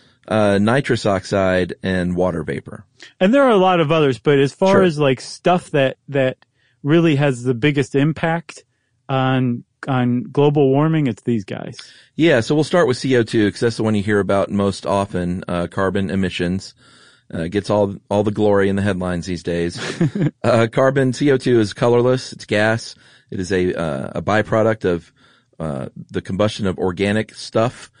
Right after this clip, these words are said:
Speaker 1: Uh, and it makes up a very small part of the Earth's atmosphere, point zero four percent.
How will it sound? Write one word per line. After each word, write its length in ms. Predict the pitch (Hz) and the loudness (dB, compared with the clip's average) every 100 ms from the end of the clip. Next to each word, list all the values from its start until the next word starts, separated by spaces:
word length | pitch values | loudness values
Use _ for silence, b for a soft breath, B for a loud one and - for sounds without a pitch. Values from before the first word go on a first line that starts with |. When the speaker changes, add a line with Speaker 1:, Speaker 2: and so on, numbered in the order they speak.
| b b b b - | b b b b -4
Speaker 1:
Uh, 500 | 107 104 101 101 101 | -2 0 2 0 0
and 120 | 113 | 0
it 160 | 113 110 | 2 2
makes 220 | 120 131 | 0 -2
up 100 | 117 | -4
a 60 | 107 | -2
very 200 | 127 135 | 0 0
small 300 | - 123 123 | -2 0 0
part 220 | 123 120 | 0 0
of 60 | 104 | 2
the 100 | 95 | 0
Earth's 160 | 92 | 0
atmosphere, 480 | 98 - - 85 80 | -2 -4 -6 -4 -4
point 340 | - 110 107 | -4 -4 -4
zero 240 | 98 101 98 | -2 -2 0
four 220 | - 92 | 0 -2
percent. 540 | 85 80 107 90 73 | -4 -8 -4 -4 -6